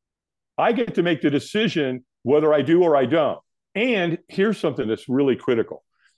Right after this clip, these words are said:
Everything that happens in our lives, whether it's good or bad, every-, and everything in between, we create a story about it. And the story we create either empowers us or it disempowers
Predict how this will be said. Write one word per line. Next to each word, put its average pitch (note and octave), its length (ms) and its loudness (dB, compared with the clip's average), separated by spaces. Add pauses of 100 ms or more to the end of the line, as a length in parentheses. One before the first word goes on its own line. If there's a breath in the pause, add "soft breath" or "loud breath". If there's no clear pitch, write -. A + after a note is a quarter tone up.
(260)
Everything D4 400 2
that F#3+ 100 2
happens F3+ 380 -2
in D3+ 100 2
our C#3 180 2
lives, A2+ 420 -2
whether B2+ 180 0
it's B2 100 -4
good C#3+ 140 0
or G3 80 2
bad, A2+ 380 0
every-, D3+ 180 0 (100)
and A#2+ 100 -2
everything F3 300 0
in F3 100 -2
between, A#2+ 440 -4 (180 soft breath)
we B2+ 180 2
create E3 280 2
a F3 40 0
story C#3 420 0
about D#2+ 180 -10
it. - 1160 -20
And C#3 60 -2
the D#3+ 60 0
story G#3+ 320 2
we F#3 140 0
create F#3+ 300 0
either A#2+ 280 0
empowers C#3 500 0
us F3+ 160 -2
or D3 120 2
it B2+ 80 -2
disempowers D3+ 580 -8